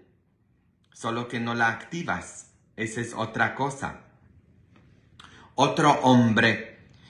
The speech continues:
que una vez me dijo que él jamás oraría con su esposa. Lo que más anhelaba ella es orar con su esposo.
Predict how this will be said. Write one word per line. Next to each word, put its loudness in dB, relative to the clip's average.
que 6
una 8
vez 2
me 8
dijo 2
que 6
él 4
jamás 4
oraría 6
con 2
su -2
esposa. 0
Lo 4
que 4
más 4
anhelaba 8
ella 4
es -2
orar 6
con -2
su -4
esposo. -2